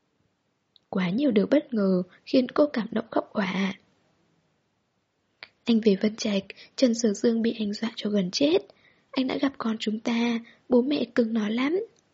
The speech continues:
Lần đầu tiên anh thấy bố mẹ cùng làm một việc ý nghĩa như thế. Bố mẹ bảo,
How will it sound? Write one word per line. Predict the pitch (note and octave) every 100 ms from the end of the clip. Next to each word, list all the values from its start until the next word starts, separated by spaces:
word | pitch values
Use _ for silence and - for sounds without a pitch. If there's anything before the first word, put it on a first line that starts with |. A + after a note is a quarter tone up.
| _ _ _ _
Lần | A3 G3+
đầu | G3+ F#3+
tiên | - A#3+ A#3 A#3+
anh | A3 A3+
thấy | G#3 G3+ A#3+ E4 - -
bố | C4
mẹ | C#4+ D#4+ - -
cùng | A3+ F#3+
làm | F#3+ F#3
một | F#3+ G3
việc | G3 G3
ý | - G3
nghĩa | B3 -
như | C#4+ A#3
thế. | A3+ G3+ G3+ E4 - _ _ _ _ _
Bố | - G#3
mẹ | C4+ D4+
bảo, | A3+ G3+ F#3+